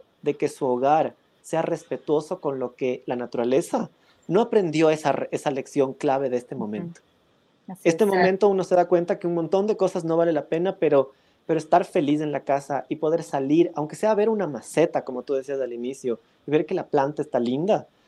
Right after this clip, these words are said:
Speaker 1: te da un sentimiento adicional. Y creo que eso es una de las primeras cosas, y darles a las aves, por ejemplo, poner un platito con agua, las aves van a llegar a tomar agua, las abejas en algunos casos van a llegar a tomar agua, una serie de animales.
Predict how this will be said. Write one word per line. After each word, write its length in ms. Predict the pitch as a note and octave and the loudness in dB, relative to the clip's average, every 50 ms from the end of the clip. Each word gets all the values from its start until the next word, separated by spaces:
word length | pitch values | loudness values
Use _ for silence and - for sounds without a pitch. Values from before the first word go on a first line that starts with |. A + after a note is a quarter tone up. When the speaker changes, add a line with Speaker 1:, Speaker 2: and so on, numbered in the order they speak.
| _ _ _ _ _ | _ _ _ _ _
Speaker 1:
te 100 | - E3+ | 2 4
da 180 | D#3+ E3 F3+ F#3+ | 6 6 4 4
un 120 | F#3+ F#3+ F3+ | 2 -2 -6
sentimiento 480 | - E3+ D3+ - D3+ C#3+ C#3+ C#3+ D3 | -8 -12 -12 -10 -8 -8 -8 -6 -4
adicional. 420 | D#3+ C#3+ C3+ C#3 C#3+ C3 C3+ C#3 D#3+ | -6 -6 -6 -8 -10 -8 -6 -6 -6
Y 40 | E3 | -6
creo 180 | - A3 C4+ | -6 -8 -6
que 100 | - - | -6 -4
eso 80 | F4+ F4 | -4 -2
es 60 | D#4+ | -2
una 100 | A3+ G3 | -2 -2
de 60 | F3 | -2
las 100 | D#3 D3+ | -4 -4
primeras 340 | - D#3+ D3 D3+ D3+ D3+ - | -6 -6 -6 -6 -6 -8 -6
cosas, 600 | _ D3+ D3 D3+ D3+ D#3+ D3+ C#3+ C#3 - - _ _ _ | _ -2 -2 0 0 -4 -4 -4 -6 -12 -20 _ _ _
y 120 | - D3+ | -10 -4
darles 340 | C#3+ E3 F3+ G#3 A3 G#3 E3+ | -2 -2 -2 0 0 0 2
a 60 | E3 | 2
las 140 | D3 C#3 C3 C3+ | 2 2 0 0
aves, 160 | D3+ D#3 D#3 | -2 -2 -2
por 100 | F#3+ F3+ | -4 -2
ejemplo, 320 | - A3+ A3+ A#3+ B3 A#3+ | -2 -2 0 0 0 2
poner 240 | G#3 F3+ F3 F#3 G#3 | 2 0 0 0 0
un 100 | A#3 A3+ | 0 -2
platito 480 | A3+ F3 C#3 - - D#3+ D#3 D#3 F#3 F3+ | 0 -2 -2 0 -2 -4 -2 -2 -4 -2
con 180 | - B2+ A#2+ | -2 -4 -2
agua, 440 | A#2+ B2 C#3 D3 C#3+ D3 C#3 C#3+ C#3+ _ _ _ _ _ _ _ _ _ _ | 0 0 0 2 2 2 0 0 -4 _ _ _ _ _ _ _ _ _ _
las 160 | D#3 D3 C#3 | -2 0 2
aves 200 | D#3+ E3+ F3 E3+ | 2 2 2 2
van 160 | E3 E3 E3 | 0 -4 -4
a 60 | E3 D#3+ | -4 -4
llegar 240 | D3 C3+ C3 C3+ | -4 -2 -2 -2
a 80 | C#3 C#3 | -2 -2
tomar 420 | - C3+ B2 B2+ B2+ C3 C3 C3 | -2 -4 -4 -2 -2 -2 0 0
agua, 500 | B2+ B2 B2 B2+ B2+ B2 C3 B2+ B2+ B2 | 0 2 0 0 0 0 0 0 0 0
las 220 | B2+ C3 C3 C#3+ D3 | 0 0 0 0 2
abejas 460 | D3+ C#3 C#3+ F#3+ A3 - - D3+ C3+ | 0 2 2 0 0 0 -4 -6 -6
en 100 | C3+ B2+ | -6 -12
algunos 320 | B2 B2+ C3 B2+ B2 A#2+ | -14 -18 -18 -18 -18 -14
casos 320 | - - C3+ - - C#3+ D3 | -6 -6 -6 -6 -6 -14 -14
van 140 | D3 C#3+ C3+ | -14 -16 -18
a 40 | B2+ | -14
llegar 200 | C3 C3+ C3 B2+ B2+ | -12 -8 -6 -6 -6
a 40 | |
tomar 280 | B2+ _ B2+ A#2+ A#2 A#2 | -8 _ -18 -18 -8 -6
agua, 280 | A#2+ A#2+ B2 B2 B2+ C3 | -4 -4 -4 -6 -10 -12
una 200 | C3+ C#3+ D3+ D3+ | -12 -12 -14 -14
serie 360 | - - E3+ F#3 G#3 G#3 F3+ | -6 -2 -2 0 0 0 -2
de 80 | C#3+ C#3 | -2 -4
animales. 680 | B2+ C3 B2 B2+ B2+ C3+ D#3 F3+ F3+ D#3 C#3 C3 - | -10 -12 -14 -10 -6 -4 0 0 0 0 -2 -4 -6